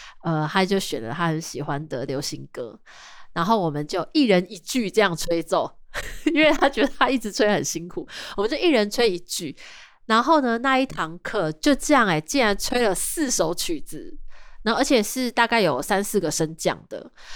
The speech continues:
然后因为他可能也有听到我吹，或是他有觉得，诶，老师也在吹，他没有那么苦了，<laughs> 所以他也吹得很认真。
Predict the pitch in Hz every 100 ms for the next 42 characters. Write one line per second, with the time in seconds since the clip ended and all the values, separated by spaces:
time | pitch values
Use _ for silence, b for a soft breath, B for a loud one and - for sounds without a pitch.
0 | B - 240 311 330 285 285 202 165 165
1 | 214 220 160 113 214 214 185 139 - 185
2 | 156 180 247 226 220 220 185 - 139 135
3 | - 214 165 - 240 196 156 196 - 185
4 | 175 202 214 180 190 185 - - 196 -
5 | - - 233 254 349 226 - 330 240 -
6 | 247 226 170 160 180 156 165